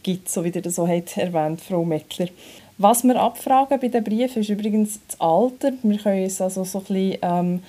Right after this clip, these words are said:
vom Alter abschätzen, wer das sich da beteiligt. Und was wir auch fragen, ist, ob die Personen, ähm,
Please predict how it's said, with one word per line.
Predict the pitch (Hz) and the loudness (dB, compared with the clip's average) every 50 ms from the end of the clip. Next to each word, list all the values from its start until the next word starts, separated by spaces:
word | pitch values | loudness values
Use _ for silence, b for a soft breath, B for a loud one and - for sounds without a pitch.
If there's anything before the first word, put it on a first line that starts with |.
| B B B B B B _ | B B B B B B _
vom | - 208 202 - | 0 0 2 4
Alter | - 170 180 214 208 - - | 6 6 6 6 4 2 2
abschätzen, | - 185 208 - - - 214 202 208 - - - 208 196 196 | 2 2 2 0 -2 -2 -2 -2 0 -2 0 0 0 2 2
wer | 180 180 196 208 | 2 2 2 2
das | - 202 196 - | 0 -4 -6 -6
sich | - 196 - - | -6 -8 -6 -2
da | - 190 190 185 - - - _ | 0 2 2 2 0 -2 -4 _
beteiligt. | 202 202 - - 180 180 185 196 208 220 220 214 - - | -6 -6 -2 0 2 2 2 2 2 0 0 -2 -6 -4
Und | 196 196 202 208 | 0 2 2 2
was | 208 202 202 208 | 2 2 0 2
wir | 190 | 0
auch | 151 196 208 | 0 0 0
fragen, | - 220 208 214 214 220 208 | 2 4 4 4 4 2 0
ist, | 202 202 | 0 0
ob | 196 180 - | -4 -6 -6
die | - 185 | -8 -8
Personen, | 185 - 190 190 - 180 175 185 185 185 185 B B B B B B B - | -6 -6 -6 -4 -4 -4 -2 -2 -4 -4 -6 B B B B B B B -2
ähm, | 185 180 175 175 175 175 175 175 175 180 | 0 0 2 2 2 2 2 2 0 -2